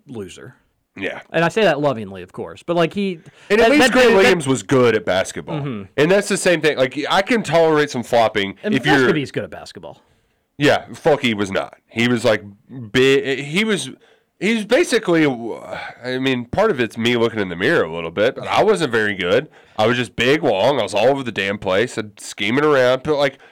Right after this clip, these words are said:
Speaker 2: he just, yeah.
Speaker 1: He did have better hair than you. I'll,
Speaker 2: Much better.
Speaker 1: yeah, he,
Speaker 2: Son of a
Speaker 1: Folky wa-, had a great head of lettuce. I'll be honest, it's very surprised. Oh, we read that one. "Morning, fellas. I had the pleasure of seeing two of my favorite comedians, Andrew Santino and Bobby Lee, at the Palace last night.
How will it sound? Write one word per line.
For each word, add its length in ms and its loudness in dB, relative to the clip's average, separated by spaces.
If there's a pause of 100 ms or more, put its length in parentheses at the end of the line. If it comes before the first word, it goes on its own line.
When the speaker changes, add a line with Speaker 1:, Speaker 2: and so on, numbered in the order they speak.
Speaker 2:
he 140 -2
just, 180 -2 (260)
yeah. 300 0 (180)
Speaker 1:
He 140 -6
did 240 0
have 200 -4
better 320 -8
hair 280 -12
than 180 -20
you. 220 -20 (160)
I'll, 220 -12
Speaker 2:
Much 340 -2
better. 300 -14
Speaker 1:
yeah, 60 -20 (100)
he, 60 -18
Speaker 2:
Son 240 -18
of 80 -18
a 60 -20 (200)
Speaker 1:
Folky 560 -4
wa-, 280 -2
had 200 -6
a 20 -6
great 300 -4
head 220 -6
of 80 -6
lettuce. 420 -14 (640)
I'll 100 4
be 120 6
honest, 300 6
it's 100 -16
very 180 0
surprised. 440 2
Oh, 180 -2
we 100 -4
read 200 -2
that 160 0
one. 180 -2
"Morning, 340 4
fellas. 300 6
I 80 6
had 100 2
the 100 -2
pleasure 420 4
of 60 -10
seeing 480 0
two 240 2
of 80 2
my 120 4
favorite 320 2
comedians, 640 -4
Andrew 440 -2
Santino 840 -2
and 120 -8
Bobby 320 0
Lee, 220 -2
at 80 -8
the 60 -16
Palace 420 -2
last 240 -10
night. 220 -8